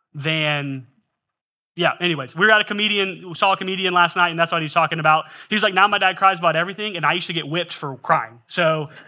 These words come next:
it's real confusing. <laughs> I was like, "Oh, that's true."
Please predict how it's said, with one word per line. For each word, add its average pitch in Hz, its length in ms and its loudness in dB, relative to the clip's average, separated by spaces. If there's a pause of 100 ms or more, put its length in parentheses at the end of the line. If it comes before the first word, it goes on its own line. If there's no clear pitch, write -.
it's 247 140 2
real 311 180 6
confusing. 247 480 -2 (600)
<laughs> - 400 -20
I - 320 -10 (920)
was 214 120 -8
like, 214 120 -4
"Oh, 320 160 2
that's 349 360 -4 (420)
true." 349 240 -6